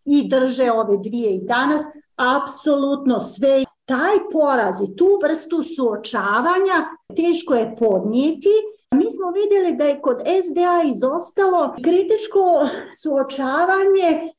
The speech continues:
sa činjenicom da je lider te političke partije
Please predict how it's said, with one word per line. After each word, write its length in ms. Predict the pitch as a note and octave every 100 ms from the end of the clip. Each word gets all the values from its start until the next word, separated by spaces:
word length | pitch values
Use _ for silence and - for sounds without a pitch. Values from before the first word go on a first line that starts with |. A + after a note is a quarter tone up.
| -
sa 180 | A#3 A#3
činjenicom 880 | F4+ G#4+ G#4+ F#4+ D#4 - C4 B3+
da 80 | B3
je 180 | A3+ A3+
lider 500 | B3+ E4+ G#4+ A4+ A4 -
te 200 | F4 F4 D#4
političke 640 | D#4 D#4+ D#4+ F4 - D4+ D4+
partije 720 | C#4+ D4+ - E4 D4 B3+